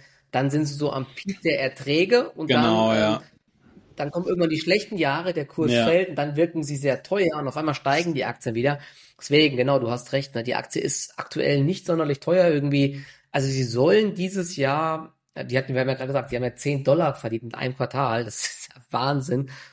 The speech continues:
Speaker 1: Und es sollen irgendwie dreißig bis fünfunddreißig Dollar jetzt werden. Ich glaub, äh, dreiunddreißig Dollar neunundsiebzig lese ich hier gerade. Also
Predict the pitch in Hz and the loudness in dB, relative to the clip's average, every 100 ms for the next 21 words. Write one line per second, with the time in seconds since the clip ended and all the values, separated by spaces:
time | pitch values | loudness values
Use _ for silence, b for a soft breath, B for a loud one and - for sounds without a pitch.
0 | B 156 139 143 139 123 143 151 151 147 | B -2 -2 -2 -4 0 2 2 -4 -6
1 | 139 131 135 135 - 120 156 - 143 135 | -4 -2 -4 -4 -4 0 0 0 -2 -6
2 | - 151 147 127 127 127 131 143 139 107 | -8 -4 -2 0 -2 -2 2 4 4 2
3 | 117 117 - 127 135 135 - 127 147 139 | 0 -2 0 -2 -2 -6 -4 -4 0 0
4 | 131 131 131 123 123 120 143 - 135 117 | 0 2 2 2 0 0 -4 -6 -4 0
5 | 113 117 - 117 123 123 120 120 | 0 -2 -4 -4 -2 -2 -2 -4